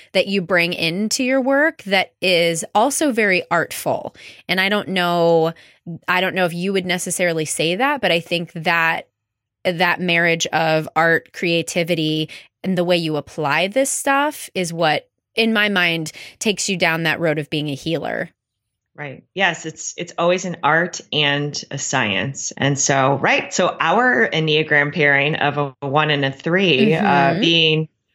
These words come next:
Speaker 2: a really goal-oriented relationship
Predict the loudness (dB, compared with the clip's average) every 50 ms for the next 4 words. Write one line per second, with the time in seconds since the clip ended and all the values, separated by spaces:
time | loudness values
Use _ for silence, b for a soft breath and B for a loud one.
0 | _ _ 2 4 4 4 4 4 4 4 2 2 -2 -2 2 2 4 4 4 4
1 | 2 2 2 2 2 2 0 0 0 0 0 2 2 0 2 4 2 4 2 2
2 | 0 0 0 2 2 2 4 4 4 4 2 0 -2